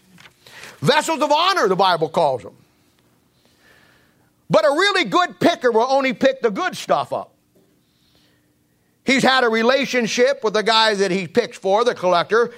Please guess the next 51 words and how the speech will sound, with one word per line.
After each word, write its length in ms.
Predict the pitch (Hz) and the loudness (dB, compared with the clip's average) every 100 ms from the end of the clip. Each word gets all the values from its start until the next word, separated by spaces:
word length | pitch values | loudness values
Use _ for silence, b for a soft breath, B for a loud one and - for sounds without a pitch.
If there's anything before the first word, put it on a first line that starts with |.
| - | 0
and 420 | 202 196 185 180 | 2 2 0 -4
he's 160 | 220 180 | -4 0
been 220 | 185 180 | -2 -2
taught 320 | 214 220 202 | 0 0 0
and 100 | 180 | -4
trained 360 | - 254 277 190 | -2 -2 -2 -2
by 220 | 175 160 | -2 0
him 300 | 170 185 214 B | -2 -2 -4 B
to 80 | 156 | -2
be 120 | 208 | 0
able 160 | 214 190 | 0 0
to 60 | |
tell 280 | 175 214 196 | 0 -2 0
the 80 | 170 | -2
fake 320 | - 190 185 | -2 -4 -2
from 140 | 185 170 | -4 -2
the 100 | 165 | 0
real 200 | 165 156 | 0 0
deal. 460 | 208 139 - - _ _ _ _ B B B B | -2 -4 -8 -18 _ _ _ _ B B B B
And 160 | 175 202 | 0 0
through 140 | 233 | 2
his 140 | 208 170 | 0 0
association 840 | 170 233 214 - 208 208 208 214 | 0 0 0 -2 0 0 0 0
over 220 | 214 190 | 0 0
the 80 | 180 | 0
years, 460 | 175 185 214 277 196 | 0 2 2 0 -2
you 80 | 175 | 0
know, 320 | 170 240 247 B | 2 2 -2 B
he's 160 | 202 214 | -4 -2
been 220 | 151 175 | -2 -2
taught 280 | 202 226 208 | 0 0 2
all 320 | 208 262 254 | 2 2 2
the 160 | 180 139 | 2 -2
things 420 | - 196 190 185 | -2 -2 -2 0
that 100 | 175 | 0
he 80 | 170 | 0
needs 180 | 180 156 | 0 -2
to 80 | 156 | -2
look 240 | 165 160 | -2 -2
for, 300 | 175 190 220 B - | -2 0 -2 B -4
and 160 | 180 | 0
his 120 | 190 | -2
job 420 | 139 208 214 254 247 | -2 -2 0 0 0
is 160 | 240 | -2
to 100 | 185 | -2
find 480 | - 220 214 226 220 208 | -2 0 2 2 -2 -2
out 140 | 190 | 0
of 80 | 180 | 0
all 280 | 185 233 262 | 2 2 0
the 100 | 277 | -4
trash 500 | - 214 185 185 | -2 0 2 0